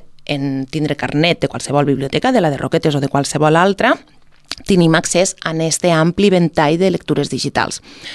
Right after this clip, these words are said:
La, lo préstec en digital va creixent, sí, però, mm,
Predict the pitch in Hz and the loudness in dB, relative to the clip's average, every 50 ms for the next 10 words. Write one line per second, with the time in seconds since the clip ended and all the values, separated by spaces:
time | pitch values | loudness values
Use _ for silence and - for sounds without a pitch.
0 | - - - - - - 202 202 190 190 185 185 180 180 180 175 175 175 - 202 | -16 -16 -16 -14 -2 2 4 6 6 6 6 4 4 4 4 4 4 4 4 2
1 | 196 185 190 - - 254 269 254 - - - 175 - - 156 156 143 143 - 156 | 2 2 0 2 2 4 4 2 0 -2 -2 -2 -2 0 -2 -2 -2 -4 -4 -4
2 | 151 - 190 214 277 359 392 - - - - - - - - - 160 196 190 185 | -2 0 2 2 2 2 0 -2 -8 -18 -20 -20 -20 -20 -12 -4 0 0 0 2
3 | - 180 180 170 - - - 139 131 123 135 139 - - - 180 151 117 - - | 2 2 2 2 2 0 -2 -2 -2 -2 -4 -4 -4 0 2 2 2 0 -2 -6
4 | - - - - - - - - _ _ _ 208 196 180 180 170 160 - - - | -16 -20 -20 -20 -20 -20 -20 -20 _ _ _ 2 4 4 4 4 2 0 -4 -12
5 | - - - - 170 165 156 151 147 143 143 139 139 135 131 131 131 - - - | -20 -16 -4 0 2 4 6 6 6 6 6 4 2 2 0 -2 -4 -6 -4 -2